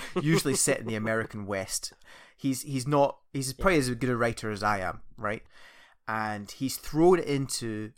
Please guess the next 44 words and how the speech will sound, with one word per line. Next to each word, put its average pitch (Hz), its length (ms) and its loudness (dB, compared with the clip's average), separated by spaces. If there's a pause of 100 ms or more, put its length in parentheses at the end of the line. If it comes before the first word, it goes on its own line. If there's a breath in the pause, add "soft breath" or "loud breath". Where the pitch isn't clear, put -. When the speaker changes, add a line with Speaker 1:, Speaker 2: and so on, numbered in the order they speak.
(120)
Speaker 1:
Austria 120 440 -2
without 117 340 -4
a - 40 -8
friend. 135 480 -4
He 120 60 -14
doesn't 131 260 -6
know 127 180 -6
anyone. 110 420 -10 (1160 soft breath)
And 104 420 -6
as 123 140 -6
you 120 60 -8
said, 123 200 -2
Chris, - 280 -12
you 120 60 -10
know, 107 60 -8
there's 95 120 -12
people - 340 -8
around 120 300 -4
him 104 100 -12
speaking - 560 -6
German, 101 540 -8 (420)
and 104 100 -10
there's 95 180 -10
no 127 100 -4
subtitles. 131 1000 -4
They 104 140 -10
know, 98 220 -8
you 107 60 -10
know, 92 160 -10 (140)
they 113 80 -12
don't 120 260 -8
just - 160 -4
suddenly 107 280 -4
burst - 340 -6
out 101 100 -4
into - 240 -12
English 98 600 -12 (380 soft breath)
so - 180 -8
that 104 120 -8
we 151 240 0
know 160 140 2
what's 101 220 -4
going 92 320 -10
on. 98 280 -10